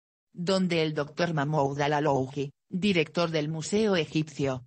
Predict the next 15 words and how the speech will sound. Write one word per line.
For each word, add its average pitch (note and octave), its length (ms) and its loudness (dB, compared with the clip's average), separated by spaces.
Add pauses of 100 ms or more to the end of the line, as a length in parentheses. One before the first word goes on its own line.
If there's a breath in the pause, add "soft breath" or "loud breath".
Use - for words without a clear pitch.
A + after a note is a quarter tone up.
(140)
lo E3+ 240 2
remitió D3 540 0
al D#3+ 160 0
director D3 500 -2
general E3 500 2
de F#3 100 2
restauración E3 880 0
para C#3 300 0
tomar D3 320 0
medidas E3 480 2
legales F3 540 0
con D3+ 180 0
respecto G3+ 580 0
al D3 140 2
incidente. C3+ 800 -2